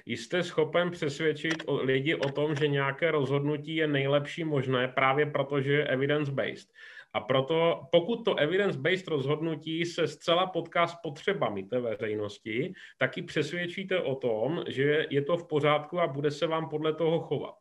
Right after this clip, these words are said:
V okamžiku, kdy to evidence-based rozhodnutí se s těmi potřebami nepotká, tak může vyvolat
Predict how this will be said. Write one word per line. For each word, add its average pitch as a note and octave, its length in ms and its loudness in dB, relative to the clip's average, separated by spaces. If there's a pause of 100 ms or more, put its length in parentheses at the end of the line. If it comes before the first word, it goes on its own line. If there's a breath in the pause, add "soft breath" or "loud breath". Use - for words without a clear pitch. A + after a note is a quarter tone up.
(400 loud breath)
V - 60 -8
okamžiku, F3 720 2
kdy E3+ 220 -2
to F3+ 420 0
evidence-based D#3 720 0
rozhodnutí D#3 640 -2
se E3+ 180 -6
s - 60 -14
těmi E3+ 240 -4
potřebami E3+ 580 -2
nepotká, F3 640 -2 (260 loud breath)
tak B2 200 2
může D#3+ 340 2
vyvolat E3 640 2